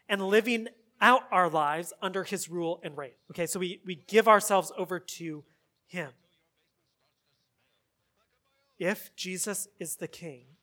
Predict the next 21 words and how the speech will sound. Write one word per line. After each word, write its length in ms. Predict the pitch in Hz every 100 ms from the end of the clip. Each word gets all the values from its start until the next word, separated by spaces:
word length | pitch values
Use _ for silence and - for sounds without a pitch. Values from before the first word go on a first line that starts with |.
| _ _ _ _ _ _ _ _
then 180 | 185 170
there 140 | 165
will 180 | 175 202
come 240 | - 190
a 40 | 202
day 480 | 170 156 131 143 _ _ _ _
when 200 | 196 180 - _ -
all 600 | 180 208 226 - _ _ _
people 520 | - 185 156 139 139 -
will 80 |
have 260 | 139 156 147
to 100 | -
take 260 | - 156 -
a 60 |
side. 240 | - - - - _ _ _ _ _ -
Are 100 | 175
you 260 | 160 190
on 140 | 214 175
King 300 | - 180 147
Jesus' 560 | - 180 185 202 214 185
side, 440 | 202 185 190 214